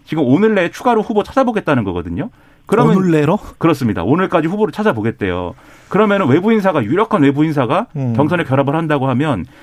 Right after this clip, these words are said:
Speaker 1: 이 모든 논란이 어쨌든 정당화될 수 있는 부분도 있습니다. 아,
Speaker 2: 예.
Speaker 1: 저런 걸 하려고 이렇게 한 거구나. 과연 그렇게 오늘 찾아질 것이냐. 언론들은 좀 부정적으로, 비관적으로 보고 있는 상황입니다.
Speaker 2: 그렇군요.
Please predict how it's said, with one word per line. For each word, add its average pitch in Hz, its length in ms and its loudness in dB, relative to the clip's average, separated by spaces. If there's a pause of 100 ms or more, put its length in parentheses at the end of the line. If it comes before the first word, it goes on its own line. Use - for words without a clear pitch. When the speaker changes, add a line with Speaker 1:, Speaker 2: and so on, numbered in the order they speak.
(140)
Speaker 1:
이 208 140 0
모든 147 460 2
논란이 123 560 2
어쨌든 127 280 -6
정당화될 143 540 2
수 127 120 -4
있는 139 140 2
부분도 170 360 0
있습니다. 95 420 -6 (240)
아, 110 200 -2
Speaker 2:
예. 101 40 -4
Speaker 1:
저런 165 380 0
걸 175 160 0
하려고 151 540 0 (180)
이렇게 135 240 0
한 185 100 -2
거구나. 113 320 -2 (280)
과연 175 540 2
그렇게 156 280 0
오늘 143 360 2
찾아질 214 440 -2
것이냐. 98 540 -2 (300)
언론들은 139 640 2 (220)
좀 135 100 0
부정적으로, 127 640 0
비관적으로 123 540 0
보고 117 240 -2
있는 107 140 0
상황입니다. 110 560 -6 (880)
Speaker 2:
그렇군요. 110 460 -4